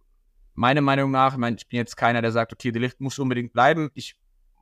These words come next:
mag ihn als Spielertypen, weil er einfach jemand ist, der immer Einsatz gibt. Ich glaub, das ist auch jemand, der, der nicht mault, ja, wenn er mal draußen sitzt, ist keiner, der irgendwie dann, äh, Dinge steckt oder irgendwie sich beschwert, sondern der, der, der gibt relativ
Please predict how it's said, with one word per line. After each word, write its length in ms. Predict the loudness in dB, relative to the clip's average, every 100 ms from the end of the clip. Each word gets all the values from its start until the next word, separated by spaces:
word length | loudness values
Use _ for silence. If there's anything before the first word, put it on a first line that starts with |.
| _ _ 2
mag 220 | 2 2
ihn 100 | -2
als 160 | -4 -4
Spielertypen, 600 | -2 2 2 2 -8 0
weil 140 | 2
er 60 | 2
einfach 240 | 0 -2
jemand 220 | -2 -2 -4
ist, 180 | -8
der 80 | -8
immer 260 | -2 -2 0
Einsatz 400 | -2 0 -2 -2
gibt. 240 | -4 -4
Ich 80 | -2
glaub, 220 | 2 2
das 80 | 0
ist 60 | -6
auch 80 |
jemand, 280 | -2 -2 0
der, 180 | 0 -2 -4 _ _ _ _ _
der 100 | -2
nicht 200 | -2 0
mault, 340 | 4 6 4 2
ja, 180 | 2
wenn 120 | 2 0
er 20 |
mal 120 | -2
draußen 380 | 0 0 0 -2
sitzt, 200 | -2 -4
ist 160 | -6 -4
keiner, 220 | -2 0
der 180 | -2 -4
irgendwie 220 | -6 0
dann, 260 | 0 0 -4 _ _ _
äh, 220 | -4 -2 -2
Dinge 240 | -2 -2
steckt 480 | -2 0 0 0 -8
oder 180 | -4 -2
irgendwie 300 | -4 -4 -4
sich 160 | -6
beschwert, 400 | -10 -2 2 2
sondern 340 | 0 0 0 0
der, 160 | 0
der, 280 | 0 0 -2
der 420 | -2 -4 -4 -10 -14 _ -8
gibt 240 | -6 -2
relativ 500 | 0 -2 -4 -10 -10